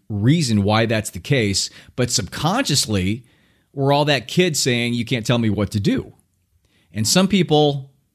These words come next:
live <laughs> more in the subconscious than they do in the conscious now. And if you're more individually minded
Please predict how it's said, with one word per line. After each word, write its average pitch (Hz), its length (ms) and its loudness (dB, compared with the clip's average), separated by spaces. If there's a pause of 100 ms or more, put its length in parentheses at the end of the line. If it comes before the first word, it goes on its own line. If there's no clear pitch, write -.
(240)
live 120 300 4
<laughs> 127 180 6
more 127 140 2
in 117 80 0
the 113 60 0
subconscious 123 720 0 (480)
than 113 160 0
they 113 120 0
do 117 540 0 (220)
in 113 100 -2
the 107 60 -2
conscious 110 500 -2
now. 117 480 -4 (320)
And 156 280 0
if 135 120 -2
you're 123 140 2
more 127 420 2 (100)
individually 143 680 2
minded 113 600 0